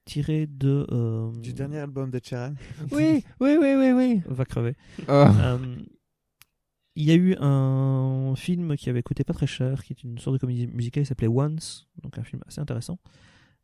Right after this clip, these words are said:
Speaker 1: Euh, et ils en ont fait une comédie musicale. Et là-dedans, il y a l'acteur, donc Arthur Darville, donc, euh, qui joue,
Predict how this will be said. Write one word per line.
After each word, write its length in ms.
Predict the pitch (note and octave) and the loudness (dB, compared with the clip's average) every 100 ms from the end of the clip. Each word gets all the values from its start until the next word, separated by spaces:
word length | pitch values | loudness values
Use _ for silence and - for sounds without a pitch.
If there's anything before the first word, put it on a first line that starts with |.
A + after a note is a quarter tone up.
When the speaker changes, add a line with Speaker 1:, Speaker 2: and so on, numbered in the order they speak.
| - | -2
Speaker 1:
Euh, 160 | C3+ B2+ B2+ C3+ - - _ _ _ _ - _ - | 0 0 -6 -12 -16 -20 _ _ _ _ -20 _ -4
et 280 | C3+ C#3+ C#3+ | -2 -2 -2
ils 100 | C3 | -2
en 40 | B2 | -2
ont 60 | |
fait 120 | - | -2
une 80 | E3+ | -2
comédie 220 | D3 C#3+ D3 | -2 0 0
musicale. 500 | C#3 - C3+ D#3+ - _ _ - | 0 0 -2 -4 -10 _ _ 0
Et 80 | |
là-dedans, 480 | C#3+ E3 D3 D3 G3+ | 2 2 4 4 2
il 100 | - | 0
y 80 | C3+ | 0
a 80 | A#2 | 2
l'acteur, 720 | C#3+ - - D3 D3+ - - | 0 -2 0 0 0 -4 -12
donc 140 | C3+ C3+ | -8 -6
Arthur 300 | C3 - B2 | -6 -6 -6
Darville, 460 | A#2+ B2 E3 F3+ | -6 -6 -6 -8
donc, 240 | D#3+ C3 - | -10 -12 -8
euh, 120 | B2+ | -10
qui 180 | - A#2+ | -8 -10
joue, 320 | B2 B2 C3+ | -6 -6 -6